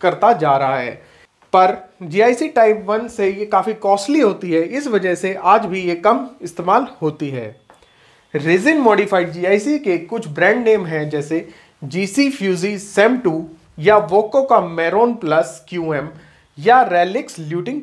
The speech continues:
प्लस। इस सीमेंट में दो कंपोनेंट होते हैं। फर्स्ट कंपोनेंट में रेडियो ओपेक फ्लोरो एल्यूमिनो सिलिकेट ग्लास होता है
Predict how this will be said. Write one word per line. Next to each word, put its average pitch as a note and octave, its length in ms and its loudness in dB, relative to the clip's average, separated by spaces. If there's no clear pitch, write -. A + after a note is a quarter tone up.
प्लस। C#3+ 300 -4
इस D#4+ 240 0
सीमेंट G3 380 2
में F#3 240 2
दो A#3+ 160 6
कंपोनेंट E3+ 600 -2
होते C#3 220 -8
हैं। G#2 200 -10
फर्स्ट D4 220 0
कंपोनेंट G3+ 420 0
में F#3+ 160 -2
रेडियो A3+ 340 0
ओपेक G3+ 340 -2
फ्लोरो G#3 460 4
एल्यूमिनो F#3 540 -2
सिलिकेट F3+ 640 -2
ग्लास D3+ 360 2
होता E3 220 -2
है F#3+ 240 -2